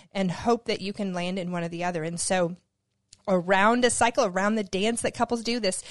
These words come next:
this, um, have you, have you ever h-, gotten in a fight with your partner and, and gone, "Man, we just keep having the same fight"? The content changes, the fight is the same. And that is because these same patterns keep showing up. And in those patterns, we both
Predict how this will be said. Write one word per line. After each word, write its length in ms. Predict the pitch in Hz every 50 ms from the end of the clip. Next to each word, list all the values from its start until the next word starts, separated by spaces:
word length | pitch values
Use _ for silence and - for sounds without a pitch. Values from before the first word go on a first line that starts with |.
| - - - -
this, 380 | 175 202 196 190 - - -
um, 300 | 208 185 180 170 165 170
have 100 | 180 196
you, 80 | 202 180 - -
have 160 | - 220 208
you 80 | 214
ever 120 | 214 214 208
h-, 200 | 202 - - 196
gotten 240 | 202 208 196 202 202
in 60 | 190
a 80 | 185
fight 320 | 175 - - 214 214 - -
with 180 | 196 190 -
your 80 | - 190
partner 460 | - - - 208 196 196 208 208 - -
and, 300 | 190 180 180 180 - -
and 260 | - 190 180 185 185
gone, 280 | 180 180 175 160 160 170
"Man, 260 | 202 233 233 196 151 -
we 80 | 190 202
just 160 | 220 240 -
keep 160 | - 202 -
having 260 | 185 170 170 185 190
the 80 | 175 175
same 260 | - - 175 170 175
fight"? 300 | 170 - 214 202 151 -
The 60 | -
content 560 | - - - 233 247 294 285 262 220 185 - -
changes, 480 | - 175 175 175 170 190 202 208 - - - - - _
the 80 | 196 185
fight 340 | - - 214 196 196 196 -
is 180 | - 185 180 175
the 100 | 170 165
same. 540 | - - - 170 160 156 - - - 170 - _ _ _ _ _ _ -
And 140 | 190 190 196
that 160 | 202 202 214
is 80 | 202
because 360 | - 202 - - 196 185 185 175
these 260 | 190 202 202 208 196
same 340 | - - - 202 190 196 208
patterns 460 | 190 196 196 175 175 170 170 - -
keep 240 | - - 180 - -
showing 360 | - - 175 165 165 165 165
up. 200 | 156 151 139 -
And 180 | - 180 180 180 -
in 220 | - 220 233 247
those 160 | 233 226 220 -
patterns, 440 | - 190 175 175 180 170 180 - - - - - - -
we 340 | 196 190 180 208 220 240 240
both 480 | 226 196 196 180 175 196 247 247 -